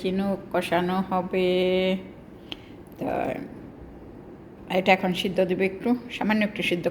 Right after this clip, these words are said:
করতে দিব। তো এটা এইভাবে কিনে আনে চুলাটা, আরবিরা এটাই অনেক পছন্দ করে। তবে এক আপু বলছিল যে, আপু, তুমি এটা কেমনে রান্না করো? তোমার গিন্না করে না, অনেকে খায় না, তা আমি খাই না, রান্না করব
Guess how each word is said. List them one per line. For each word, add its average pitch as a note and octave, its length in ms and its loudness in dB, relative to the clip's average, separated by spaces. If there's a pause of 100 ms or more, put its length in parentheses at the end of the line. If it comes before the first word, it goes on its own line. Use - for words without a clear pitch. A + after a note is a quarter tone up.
করতে E3 200 -2
দিব। F3 80 -2 (340)
তো - 40 -6 (100)
এটা F#3+ 200 4
এইভাবে F#3 340 4
কিনে F3+ 280 2
আনে F3 140 2 (180)
চুলাটা, E3 400 2 (840)
আরবিরা F#3+ 340 6
এটাই F3+ 240 8
অনেক F#3+ 220 2
পছন্দ F3 280 -2 (120)
করে। F#3+ 140 4 (720)
তবে F3 160 8 (120)
এক F3+ 140 -4
আপু F3 140 2 (140)
বলছিল F#3+ 300 4 (160)
যে, F3 60 0 (140)
আপু, F#3 120 -6 (100)
তুমি F3+ 240 0
এটা F3+ 200 2
কেমনে F3 320 6
রান্না - 260 10 (100)
করো? F#3 180 6 (100)
তোমার F#3 220 2 (640)
গিন্না G3 260 6
করে G3+ 180 6
না, G3 120 8
অনেকে A3+ 200 4 (100)
খায় F#3 260 10
না, F3 60 4 (1000)
তা - 140 2
আমি A3 200 8
খাই G#3+ 180 8 (100)
না, F3+ 80 2 (1000)
রান্না F#3+ 320 8
করব F#3+ 160 4